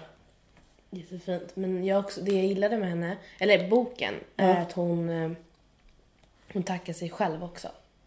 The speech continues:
Speaker 2: Exakt.
Speaker 1: Det handlar om att tacka, eller jo, hon, eh, tackar ju alla som varit med och lyft upp henne och
Speaker 2: Ja.
Speaker 1: varit där för henne. Men hon tackar också sig själv för att liksom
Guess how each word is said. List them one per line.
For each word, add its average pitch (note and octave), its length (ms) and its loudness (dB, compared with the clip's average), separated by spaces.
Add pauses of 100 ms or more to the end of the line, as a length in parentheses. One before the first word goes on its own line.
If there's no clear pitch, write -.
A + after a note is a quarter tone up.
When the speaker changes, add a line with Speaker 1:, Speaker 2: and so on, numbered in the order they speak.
(360)
Speaker 2:
Exakt. A3+ 380 6
Speaker 1:
Det F#3+ 60 0
handlar F3 420 0
om E3+ 120 -2
att E3 140 -6
tacka, E3+ 220 -8
eller F#3+ 120 2
jo, E3+ 340 -4 (520)
hon, E3+ 340 -2
eh, D#3+ 220 -6 (240)
tackar - 340 -10
ju E3+ 120 -4
alla E3 300 -8
som D#3+ 220 -12
varit D#3+ 180 -14
med E3 320 -8
och - 220 -14 (160)
lyft - 500 -20 (580)
upp F3+ 260 -10
henne D#3+ 300 -10 (160)
och - 60 -18 (280)
Speaker 2:
Ja. F3+ 240 6
Speaker 1:
varit F3 280 -6
där F3+ 220 -2
för F3+ 60 -12
henne. E3+ 200 -10 (380)
Men F#3 120 -2
hon F3+ 100 -2
tackar F3 320 -4
också F3 160 -8
sig E3+ 100 -6
själv E3+ 360 -4
för E3 100 -10
att D#3+ 100 -10
liksom D#3+ 440 -10